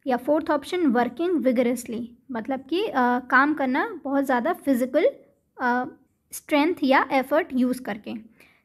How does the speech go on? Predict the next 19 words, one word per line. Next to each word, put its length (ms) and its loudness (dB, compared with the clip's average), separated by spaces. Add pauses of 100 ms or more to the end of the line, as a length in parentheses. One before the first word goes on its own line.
(140)
So 40 -8
to 200 0 (140)
paddle 400 4
one's 320 0
own 260 0
canoe 220 2
का 80 2
मतलब 340 0
होता 180 -4
है, 160 -2
करेक्ट 340 -2
ऑप्शन 280 -4
है 60 -2
हमारा 320 0
सेकंड 460 0
ऑप्शन, 340 -4
which 180 -6
is 120 0
manage 640 -2